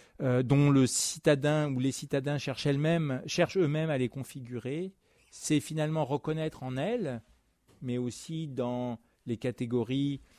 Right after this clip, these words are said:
de, de distance, de, de rythme, de distraction, voilà, des, des éléments centraux d'une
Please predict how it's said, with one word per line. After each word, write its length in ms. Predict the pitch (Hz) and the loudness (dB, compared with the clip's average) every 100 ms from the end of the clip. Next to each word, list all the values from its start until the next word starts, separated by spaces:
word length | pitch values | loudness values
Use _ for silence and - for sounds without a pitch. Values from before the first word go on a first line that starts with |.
| _ - | _ -10
de, 440 | 113 117 113 107 - _ - | 0 2 2 0 -6 _ -18
de 600 | 117 117 113 113 110 104 _ _ _ | -4 0 2 2 0 -2 _ _ _
distance, 1000 | 120 113 123 - 147 147 180 202 - - 208 - _ 131 | -10 -6 -6 -2 0 0 -2 -6 -10 -14 -18 -20 _ -20
de, 580 | 113 127 120 120 120 107 | -6 0 2 2 0 -4
de 140 | 113 120 | -4 -2
rythme, 580 | - 135 175 - 131 113 | 0 -2 -4 -8 -10 -4
de 160 | 113 | -2
distraction, 960 | 110 147 - - 123 - - 123 180 180 _ _ _ _ _ _ _ - | -2 -4 -6 -6 -8 -8 -6 -6 -6 -10 _ _ _ _ _ _ _ 0
voilà, 200 | 127 139 | 2 4
des, 600 | 127 147 147 147 151 - _ _ _ _ _ - | 4 6 6 6 2 -2 _ _ _ _ _ -18
des 360 | 143 143 135 170 | -2 0 2 4
éléments 440 | 160 160 160 160 | 4 4 2 0
centraux 720 | - 160 139 - 151 196 226 | 0 -4 -4 -4 -2 -2 -2
d'une 580 | 165 120 139 135 135 143 | -8 -8 -4 -4 -4 -8